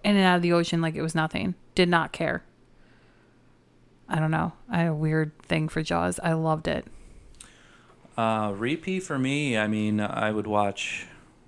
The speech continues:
Speaker 2: Hercules.
Speaker 1: And
Speaker 2: Was
Speaker 1: you
Speaker 2: one of my
Speaker 1: still love
Speaker 2: favorite.
Speaker 1: it?
Speaker 2: Yeah, that was one of my favorite movies when I was a kid. Um, there
Speaker 1: I
Speaker 2: was, I
Speaker 1: loved
Speaker 2: mean,
Speaker 1: The Little Mermaid.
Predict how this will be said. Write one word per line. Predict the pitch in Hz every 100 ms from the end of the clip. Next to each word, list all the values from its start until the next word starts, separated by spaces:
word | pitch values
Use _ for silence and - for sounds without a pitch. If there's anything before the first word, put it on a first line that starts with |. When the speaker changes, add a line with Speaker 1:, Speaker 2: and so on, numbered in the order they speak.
| _ _ _ _ _ _ _ _ -
Speaker 2:
Hercules. | - 92 - 92 92 92 - - - - - _ _ _ _ _ -
Speaker 1:
And | 208
Speaker 2:
Was | 196
Speaker 1:
you | 196
Speaker 2:
one | 190
of |
my | 190
Speaker 1:
still | 185 175
love | 175 175
Speaker 2:
favorite. | 185
Speaker 1:
it? | 185 - - - - - -
Speaker 2:
Yeah, | 98 92
that | 90
was | 95 101
one | 95
of |
my | 92
favorite | 87 101 98
movies | 101 98 98
when | 101
I | 101
was | 98
a | 101 -
kid. | - 101 101 98 95 -
Um, | 101 98 98 95 98 - _ - _ _ - - - _ _ _ _ - _ _ _ - - - - - - _ _ _ - - _ _
there | - 123
Speaker 1:
I |
Speaker 2:
was, | 147 127 -
I | 123
Speaker 1:
loved |
Speaker 2:
mean, | 165 165 123
Speaker 1:
The | -
Little | - -
Mermaid. | - - - - -